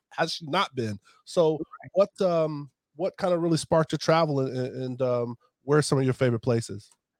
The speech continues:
Speaker 2: Well, that moment definitely sparked the travel bug. You know, we was, we was getting on the, we called it the people mover back then. We was ev-, getting on the bus.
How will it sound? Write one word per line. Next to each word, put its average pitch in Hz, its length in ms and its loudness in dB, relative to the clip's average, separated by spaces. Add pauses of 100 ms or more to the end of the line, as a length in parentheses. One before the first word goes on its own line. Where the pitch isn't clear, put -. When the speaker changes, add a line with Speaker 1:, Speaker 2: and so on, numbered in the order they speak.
(240)
Speaker 2:
Well, 220 200 6
that 269 220 8
moment 233 400 4
definitely 202 460 6
sparked 180 340 0
the 170 40 -6
travel 170 360 2
bug. 151 340 -4
You 196 60 -4
know, 202 160 4
we 233 180 4
was, 196 240 4
we 226 140 0
was 269 160 0
getting 190 260 2
on 185 140 2
the, 180 80 0
we 190 120 -2
called 202 260 4
it 175 60 -4
the 170 80 -6
people 240 320 2
mover 180 300 -2
back 165 240 0
then. 170 180 -2
We 202 120 -2
was 226 180 -2
ev-, 190 240 -2
getting 190 180 2
on 185 120 2
the 170 80 0
bus. 170 440 4